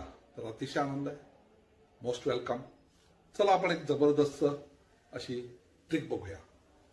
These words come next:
या ट्रिकचं नाव आहे King of Magics. King of Magics. चला, पहा.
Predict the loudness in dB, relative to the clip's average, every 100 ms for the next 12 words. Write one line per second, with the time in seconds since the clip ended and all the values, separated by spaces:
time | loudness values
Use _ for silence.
0 | _ _ 0 0 0 -4 -6 0 4 6
1 | 6 4 2 -2 -6 -18 _ _ _ _
2 | _ _ _ _ 0 2 4 6 8 6
3 | 2 0 0 -4 -8 -10 -12 -14 -20 -20
4 | _ _ _ _ _ _ _ _ -20 _
5 | -20 -20 -10 -2 0 2 6 6 6 2
6 | -2 -2 -8 -12 -12 -12 -14 -18 -20 _
7 | -4 -4 -4 -12 -20 _ _ _ _ _
8 | -14 -6